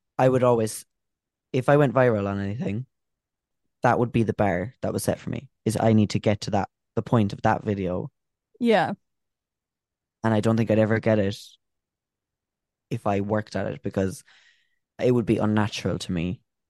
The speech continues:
Speaker 1: to, like, try and make the whatever new viral content that they wanted.
Speaker 2: Yeah.
Speaker 1: Do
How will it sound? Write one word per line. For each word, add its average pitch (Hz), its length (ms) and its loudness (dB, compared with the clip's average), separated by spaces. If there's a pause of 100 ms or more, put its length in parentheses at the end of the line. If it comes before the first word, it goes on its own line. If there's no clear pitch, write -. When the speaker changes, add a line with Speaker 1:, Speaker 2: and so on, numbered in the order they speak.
(320)
Speaker 1:
to, 110 120 -2
like, 101 180 -2
try - 340 0
and 98 200 2
make - 340 -6
the 110 460 -2 (800)
whatever 104 400 0
new 101 160 -4
viral 95 580 -2
content 101 460 -6
that - 140 -6
they 92 80 -2
wanted. 82 500 -6
Speaker 2:
Yeah. 214 280 0
Speaker 1:
Do - 80 -14